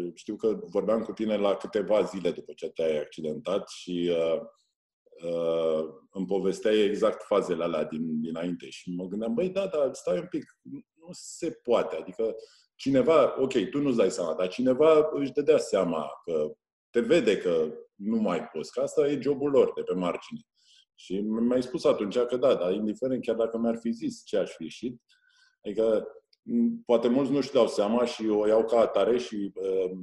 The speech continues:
de multe ori le explic când vorbesc despre sport că ce văd la televizor nu este exact sportul. Uh, și în basket văd cinci underlay care leargă pe teren, dar nu știu ce este în spatele lucrurilor ăstuia și cât de mult, uh,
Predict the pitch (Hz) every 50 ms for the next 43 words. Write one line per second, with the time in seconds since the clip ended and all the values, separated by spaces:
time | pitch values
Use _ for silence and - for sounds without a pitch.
0 | 90 - 101 101 113 120 117 - 120 117 113 113 107 95 - - - - 107 117
1 | 117 - 117 104 92 98 92 92 98 104 104 107 101 - - 95 92 - - -
2 | 104 107 104 - - 101 92 - - 107 101 113 107 101 101 98 - 98 95 95
3 | 90 90 92 92 - 110 101 98 107 110 113 113 104 - - - 87 82 82 90
4 | 90 - - 98 95 90 - - - - 87 80 - - 101 120 131 127 _ _
5 | _ _ _ _ _ _ _ _ _ - - 104 104 104 104 101 101 101 98 98
6 | 98 95 92 92 92 92 90 90 - - - 107 107 104 101 101 - - 92 82
7 | 78 82 95 95 92 90 - - 101 98 92 - 101 95 92 92 90 90 92 92
8 | 92 95 92 90 92 90 95 95 95 90 92 - - 92 - - - - 98 110
9 | 104 101 98 101 101 101 - - - 98 92 87 - 90 87 80 80 - - -
10 | 82 80 - - - - 87 82 80 82 80 73 78 78 78 76 78 78 - -
11 | 78 76 76 76 71 73 73 - - - 80 76 73 73 71 - - - 80 78
12 | 78 78 78 _ _ _ _ _ _ _ _ _ - - 123 127 117 - 104 98
13 | 95 95 98 101 98 95 92 92 - - 92 92 92 90 90 87 85 82